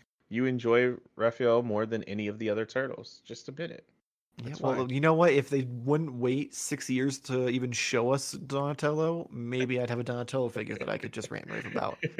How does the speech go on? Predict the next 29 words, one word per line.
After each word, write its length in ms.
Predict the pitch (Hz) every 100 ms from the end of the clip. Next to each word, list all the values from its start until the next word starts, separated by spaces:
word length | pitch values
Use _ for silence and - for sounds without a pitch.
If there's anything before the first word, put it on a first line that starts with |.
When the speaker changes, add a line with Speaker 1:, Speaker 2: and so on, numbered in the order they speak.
| - - - - - - - _ -
Speaker 2:
Um, 580 | 110 107 107 104 104 101 - _ _ _ _ _ 165
also, 240 | 196 214
if 140 | 208
you 120 | 208 185
don't 460 | 131 - 190 180 -
enjoy 480 | 127 113 117 113
our 180 | 110 110
faces, 460 | 104 107 113 113 110
we 80 | 120
do 100 | 156
have 140 | 147
an 80 | 143
audio-only 1000 | 127 139 151 147 143 - 123 127 131 123
version 380 | 107 113 104 110
of 60 |
Modern 280 | 104 104 107
Toy 200 | - 107
Speaker 1:
Probably. 80 | -
Speaker 2:
Fair 200 | 101 101
News 380 | 127 160 160 139
available 380 | 110 113 113
on 120 | 113 113
Spotify, 680 | - 156 151 - 147 143 -
Anchor, 420 | 135 131 139 131
Google 280 | 120 139 131
Podcasts, 600 | 127 127 127 123 123 -
Spotify, 520 | 117 117 - 117 113
Pocket 360 | - 175 - -
Casts, 360 | 151 147 143